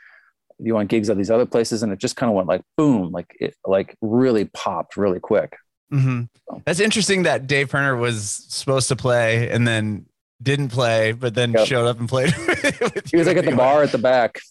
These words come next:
Speaker 1: Yeah, he was like,
Speaker 2: <laughs>
Speaker 1: he was like, "I saw him and I was kind of intimidated to play, like, our songs." And we're like, "Oh." And then he, like,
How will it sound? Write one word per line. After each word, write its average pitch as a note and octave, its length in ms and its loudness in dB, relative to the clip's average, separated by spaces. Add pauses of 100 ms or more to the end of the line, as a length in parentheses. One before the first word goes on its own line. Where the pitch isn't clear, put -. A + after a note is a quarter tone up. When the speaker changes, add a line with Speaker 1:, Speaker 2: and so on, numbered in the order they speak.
Speaker 1:
Yeah, A#2+ 200 4
he B2+ 100 4
was - 140 2
like, B2+ 100 2
Speaker 2:
<laughs> - 240 -2
Speaker 1:
he E3 80 4
was D#3+ 100 2
like, E3+ 140 2
"I D3 80 4
saw D3 320 2
him D3 60 2
and C3 80 2
I - 20 2
was A#2+ 120 0
kind D3 140 0
of C3+ 80 0
intimidated B2 540 0
to A2 80 -6
play, A#2 300 0
like, G#2+ 180 -2
our G#2+ 120 2
songs." A#2+ 460 -4
And G2+ 100 -8
we're G2 80 -6
like, F#2 160 -2
"Oh." C3 160 4
And G#2 120 0
then G2 80 -4
he, A#2 80 0
like, G#2+ 220 -2